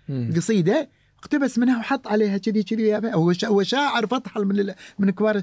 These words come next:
Speaker 2: شو ما بالك احنا، احنا مطربين شعبيين ناخذ هذا ونلاونه على هذا. شيء، شيء، شيء اللي، اللي، اللي يوازي وياه ويمشي وياه نحطه عليه.
Speaker 1: وهذا الأصل في الفنون
Speaker 2: اي
Speaker 1: الشعبية،
Speaker 2: نعم،
Speaker 1: يعني.
Speaker 2: كذي في الفنون الشعبي.
Speaker 1: إي،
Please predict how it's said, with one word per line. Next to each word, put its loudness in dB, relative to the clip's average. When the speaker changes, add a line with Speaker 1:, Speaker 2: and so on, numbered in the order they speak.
Speaker 2:
شو -2
ما 2
بالك -2
احنا، -2
احنا 0
مطربين 0
شعبيين -2
ناخذ 0
هذا 2
ونلاونه 2
على 0
هذا. -6
شيء، 0
شيء، 2
شيء 2
اللي، 4
اللي، 0
اللي 4
يوازي 4
وياه 4
ويمشي 2
وياه 2
نحطه -4
عليه. 2
Speaker 1:
وهذا 0
الأصل 0
في -6
الفنون 0
Speaker 2:
اي 0
Speaker 1:
الشعبية، 4
Speaker 2:
نعم، 0
Speaker 1:
يعني. 0
Speaker 2:
كذي 4
في 4
الفنون 0
الشعبي. -2
Speaker 1:
إي، -6